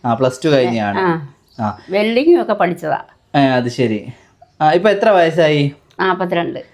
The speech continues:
Speaker 1: നാപ്പത്തിരണ്ട് വയസ്സായി അല്ലേ? ഇപ്പൊ കല്യാണ ആലോചനകൾ നോക്കിയില്ലേനോ?
Speaker 2: നോക്കിയിരുന്നു, ഒത്തിരി നോക്കിയതാ.
Speaker 1: ആ.
Speaker 2: അവന് ഈ പഠിത്തം ഇല്ലാത്തത്
Speaker 1: ആ.
Speaker 2: വലിയ താല്പര്യമില്ല. അവനുമായിട്ട് വർത്താനം പറയണമെങ്കിലേ.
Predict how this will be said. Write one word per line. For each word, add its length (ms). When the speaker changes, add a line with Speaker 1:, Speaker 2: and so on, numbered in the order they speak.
Speaker 1:
നാപ്പത്തിരണ്ട് 500
വയസ്സായി 400
അല്ലേ? 140
ഇപ്പൊ 380
കല്യാണ 380
ആലോചനകൾ 480
നോക്കിയില്ലേനോ? 760
Speaker 2:
നോക്കിയിരുന്നു, 500
ഒത്തിരി 360
നോക്കിയതാ. 540
Speaker 1:
ആ. 160
Speaker 2:
അവന് 180
ഈ 220
പഠിത്തം 360
ഇല്ലാത്തത് 760
Speaker 1:
ആ. 180
Speaker 2:
വലിയ 160
താല്പര്യമില്ല. 640
അവനുമായിട്ട് 720
വർത്താനം 460
പറയണമെങ്കിലേ. 520